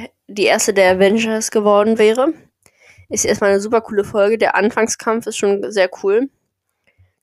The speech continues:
Dann gibt es in Berlin einen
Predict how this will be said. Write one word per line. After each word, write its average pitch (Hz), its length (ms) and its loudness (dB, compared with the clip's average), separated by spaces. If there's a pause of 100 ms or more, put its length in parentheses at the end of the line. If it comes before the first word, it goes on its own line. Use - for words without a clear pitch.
Dann 180 760 0 (340)
gibt - 380 -10
es 190 460 -6
in 202 220 -8
Berlin 196 560 -8 (120)
einen 180 280 -6